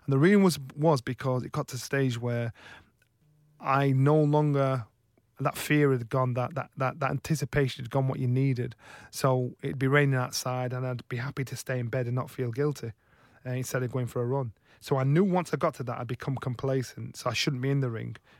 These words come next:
'cause I'd lose to somebody I shouldn't lose to. I found it very hard, if I'm honest. I found it very hard,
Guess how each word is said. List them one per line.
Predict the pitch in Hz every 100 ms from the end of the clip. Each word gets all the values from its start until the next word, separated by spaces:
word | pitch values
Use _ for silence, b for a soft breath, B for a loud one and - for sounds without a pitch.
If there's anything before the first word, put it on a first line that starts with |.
| b
'cause | 135
I'd | 123
lose | 131 -
to |
somebody | 127 131 123
I | 117
shouldn't | - 120
lose | 135 131 -
to. | - 123 _ B B B B B -
I | -
found | 180 160
it | 147
very | 147 143
hard, | 131 127 123 - - _ _ -
if | 127
I'm | 135
honest. | 127 127 -
I |
found | 123 135 135
it | 120
very | 135 131
hard, | 120 131 127 117